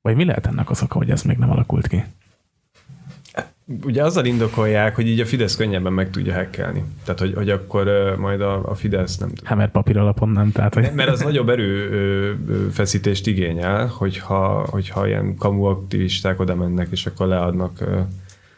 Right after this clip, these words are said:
Speaker 2: álszavazatokat, mint hogyha online ezt megteszik. Legalábbis én hallottam, ö, ilyen indoklást is. De egyébként nyilván, hát azért ne legyünk már naívak, hát pontosan tudjuk, hogy az van e mögött,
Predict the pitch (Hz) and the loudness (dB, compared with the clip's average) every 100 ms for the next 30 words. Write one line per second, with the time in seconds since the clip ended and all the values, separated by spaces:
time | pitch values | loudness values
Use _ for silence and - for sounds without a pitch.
0 | _ _ - 92 90 - 90 92 92 98 | _ _ 0 0 2 0 0 0 -2 -2
1 | 92 110 113 - - _ 98 95 95 98 | 0 -2 -2 -14 -20 _ -2 0 0 0
2 | 104 95 90 90 92 92 90 98 101 107 | 2 2 0 0 -2 -2 -4 -4 -4 -4
3 | - 101 98 98 98 - 98 95 92 90 | -2 0 2 2 0 0 0 2 0 -2
4 | - 90 90 - 98 98 101 98 104 110 | -2 -4 -4 -4 -4 -2 -2 0 0 0
5 | 123 127 156 156 - - - 117 120 123 | 0 0 0 -2 -4 -8 -2 0 0 0
6 | 113 120 123 117 107 110 104 113 127 101 | 2 2 2 2 0 0 0 2 2 2
7 | 101 98 95 95 95 98 101 95 110 117 | 2 2 2 2 2 2 0 -2 -2 0
8 | 101 95 101 92 101 95 - - 101 113 | 0 0 0 0 -2 -4 -10 -8 0 2
9 | 104 101 101 101 98 107 - | 2 2 2 2 2 0 -2